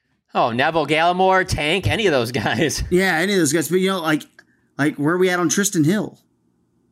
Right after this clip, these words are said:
Speaker 1: He dabbled. He
Speaker 2: He
Speaker 1: got out there a
Speaker 2: dabbled.
Speaker 1: little bit.
Speaker 2: Got out there a little bit, yeah. Uh, Kelvin Joseph doesn't really matter. You're not gonna get a lot of playing time when the corners are playing like they are.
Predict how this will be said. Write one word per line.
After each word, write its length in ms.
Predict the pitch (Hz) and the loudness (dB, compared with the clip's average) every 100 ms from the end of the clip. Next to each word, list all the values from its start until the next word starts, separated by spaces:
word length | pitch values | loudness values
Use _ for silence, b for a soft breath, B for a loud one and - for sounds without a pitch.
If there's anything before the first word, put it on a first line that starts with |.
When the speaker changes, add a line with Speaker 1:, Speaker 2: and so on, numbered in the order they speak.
| _ _ _ _ _ _ - | _ _ _ _ _ _ -12
Speaker 1:
He 100 | 190 | -6
dabbled. 480 | 156 120 127 151 - _ _ _ | 0 0 -2 -8 -14 _ _ _
He 80 | - | -2
Speaker 2:
He 20 | |
Speaker 1:
got 100 | 170 | 2
out 60 | - - | 2 2
there 80 | 120 | 0
a 20 | |
Speaker 2:
dabbled. 60 | 117 | -2
Speaker 1:
little 160 | 120 | -4
bit. 320 | 117 131 139 - - | -2 -2 -4 -12 -2
Speaker 2:
Got 120 | 165 | 0
out 80 | 160 | 0
there 100 | 175 | 0
a 20 | 160 | 0
little 80 | 165 185 | 0 0
bit, 80 | 185 | 0
yeah. 220 | 170 185 196 B B B B B B | -2 -2 -4 B B B B B B
Uh, 260 | - 147 147 | -2 0 0
Kelvin 400 | 143 185 175 180 | 0 -2 2 2
Joseph 380 | 156 180 180 180 | 2 2 0 -2
doesn't 160 | 180 170 | -2 0
really 160 | 170 | 0
matter. 280 | 165 185 190 | 2 2 2
You're 100 | 160 | 2
not 80 | 170 | 2
gonna 120 | 165 | 2
get 120 | 151 | 2
a 20 | 160 | 0
lot 140 | 160 | -2
of 60 | 139 | -2
playing 280 | 160 175 143 | 0 0 0
time 280 | 156 147 | 0 0
when 100 | 143 | 0
the 60 | 123 | 0
corners 420 | - 160 165 127 | 0 0 2 -2
are 40 | 120 | -2
playing 220 | 143 131 | -4 -2
like 180 | 123 120 | -4 -4
they 80 | |
are. 340 | 120 120 139 | -4 -4 -6